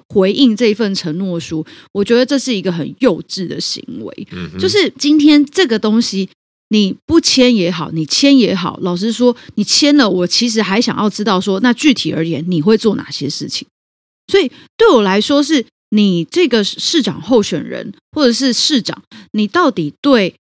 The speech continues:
Speaker 1: 呃，国防议题、民防议题，你积极的作为是什么？那不要说带个一两句话，然后就把这个议题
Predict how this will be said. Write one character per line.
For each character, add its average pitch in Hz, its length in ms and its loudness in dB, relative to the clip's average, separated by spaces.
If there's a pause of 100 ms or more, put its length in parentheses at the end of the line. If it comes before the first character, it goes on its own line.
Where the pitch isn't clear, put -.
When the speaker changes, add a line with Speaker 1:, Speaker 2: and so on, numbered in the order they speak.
(140)
Speaker 1:
呃， 160 360 -6 (120)
国 220 200 4
防 185 440 0
议 269 180 4
题、 156 320 -8 (100)
民 233 300 6
防 226 240 0
议 247 160 2
题， 147 320 -8 (200)
你 190 120 -4
积 285 260 -4
极 196 160 -4
的 185 160 -2
作 220 280 0
为 143 180 -4
是 190 180 -8
什 - 260 -8
么？ - 220 -20
那 320 180 -2 (240)
不 285 60 -4
要 349 200 2
说 311 220 -2
带 277 220 -2
个 220 120 -2
一 269 120 -2
两 175 240 -4
句 226 180 -2
话， 180 380 -2
然 156 100 -8
后 214 200 2
就 240 160 -2
把 - 180 -12
这 233 140 -6
个 208 80 -2
议 240 220 2
题 - 260 -10